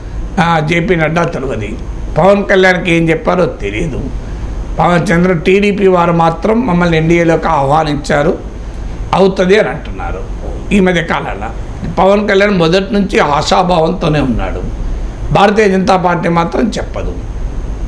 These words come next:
So, పవన్ కళ్యాణ్ అంటాడు బీజేపీ కలిసి వస్తుందని, టీడీపీ చెప్తోంది కలిసి, బీజేపీ కలిసి వస్తుందని ఆశిస్తోంది, బీజేపీ మాత్రం చెప్పదు. అంటే ఒక్క శాతం ఓటింగ్ ఉన్న బీజేపీ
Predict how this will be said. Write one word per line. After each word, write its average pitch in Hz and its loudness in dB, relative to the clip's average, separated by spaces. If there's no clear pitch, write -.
So, 190 4
పవన్ 170 0
కళ్యాణ్ 208 4
అంటాడు 214 2
బీజేపీ 196 2
కలిసి - -4
వస్తుందని, 87 -6
టీడీపీ 220 4
చెప్తోంది 220 2
కలిసి, 185 0
బీజేపీ 196 2
కలిసి 165 -2
వస్తుందని 202 0
ఆశిస్తోంది, - -4
బీజేపీ 220 4
మాత్రం 208 2
చెప్పదు. 117 -4
అంటే 190 4
ఒక్క 170 0
శాతం 220 2
ఓటింగ్ 190 2
ఉన్న 160 2
బీజేపీ 147 -4